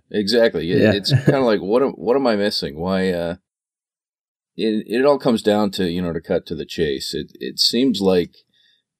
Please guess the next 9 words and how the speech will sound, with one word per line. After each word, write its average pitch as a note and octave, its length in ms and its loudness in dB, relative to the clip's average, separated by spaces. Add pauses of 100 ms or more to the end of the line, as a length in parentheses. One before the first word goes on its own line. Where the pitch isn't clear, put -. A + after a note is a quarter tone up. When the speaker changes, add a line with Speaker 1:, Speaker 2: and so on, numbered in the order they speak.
(360)
Speaker 1:
you F2 200 -4
know, E2 80 -6
you E2 260 -2
got F#2+ 260 4
your, F2+ 360 0 (360)
you F2+ 180 -6
know, E2+ 60 -2
your E2+ 140 -2
basic G2 580 0